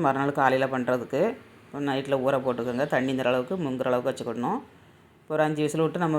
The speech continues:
வேக வச்சு எடுத்துக்கலாங்க. உப்பு போடலை, வேக வச்சுட்டு உப்பு போடலாம். உப்பு போட்டால் சீக்கிரமாக வேகாது. உப்பு போட்டு வேக வச்சேன்னா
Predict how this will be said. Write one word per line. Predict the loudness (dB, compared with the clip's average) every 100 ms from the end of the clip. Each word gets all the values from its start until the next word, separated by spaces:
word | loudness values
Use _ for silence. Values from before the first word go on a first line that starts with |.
| 4
வேக | 4
வச்சு | 2 0
எடுத்துக்கலாங்க. | -2 -2 -2 0 0 -4 -10 -20 -18 -8
உப்பு | -2 0
போடலை, | 2 2 2 2 -4 -20 -20 _ _ _ -10 -4
வேக | 0 0
வச்சுட்டு | 0 -2
உப்பு | -4 0
போடலாம். | 0 0 -2
உப்பு | -2 -2
போட்டால் | -2 -2
சீக்கிரமாக | -2 -2 0 0
வேகாது. | 0 0 0 0 0 -2 -16 -20 _ _ _ _ _ -10
உப்பு | -2 0
போட்டு | 4 4
வேக | 4
வச்சேன்னா | 2 -2